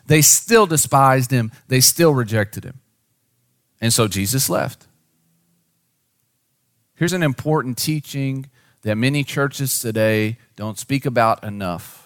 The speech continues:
God isn't going to put up with your rebellion forever.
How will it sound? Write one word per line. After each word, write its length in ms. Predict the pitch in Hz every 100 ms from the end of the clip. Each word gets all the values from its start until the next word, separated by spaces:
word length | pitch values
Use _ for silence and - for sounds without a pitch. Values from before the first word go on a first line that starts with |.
| _ _ _ _ _ _ -
God 560 | 104 120 135 139 135 131 -
isn't 320 | 120 120 104
going 260 | 120 127 123
to 140 | 110
put 240 | - 127 127
up 320 | 131 123 -
with 200 | 101 104
your 140 | 110 110
rebellion 800 | 107 98 117 120 120 117 113 113
forever. 680 | - 95 92 90 90 85